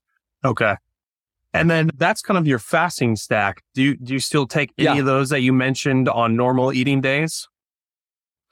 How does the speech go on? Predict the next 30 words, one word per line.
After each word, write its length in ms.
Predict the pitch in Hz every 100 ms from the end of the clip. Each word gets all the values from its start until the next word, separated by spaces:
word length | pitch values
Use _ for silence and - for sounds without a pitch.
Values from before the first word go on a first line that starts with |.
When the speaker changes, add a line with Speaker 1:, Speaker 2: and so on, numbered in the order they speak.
| -
Speaker 2:
I 140 | - 156
take 260 | 160 156 -
all 320 | 143 147 160
of 40 |
those 300 | 151 135 120 - _ _ -
every 240 | 127 123
day. 160 | 127 123
I 140 | 117
fast 400 | - 123 131 -
every 200 | 107 98
day. 140 | 90 -
I, 120 | 147
well, 180 | 175 156
Speaker 1:
Oh, 80 | 175
because 200 | 165 190
Speaker 2:
I 20 |
do 120 | 170
Speaker 1:
you're 160 | 185 180
doing 120 | 175
the 100 | 170
Speaker 2:
intermittent 100 | 156
Speaker 1:
intermittent 280 | 156 151 117
Speaker 2:
fasting 320 | 143 123 151
Speaker 1:
fasting, 160 | 143 117
Speaker 2:
every 80 | 101
Speaker 1:
yeah. 40 |
Speaker 2:
day. 240 | 135 120 - _ _ _ _
Speaker 1:
Okay. 220 | 135 131 123
Speaker 2:
That's 220 | 95 -
right. 220 | 107 92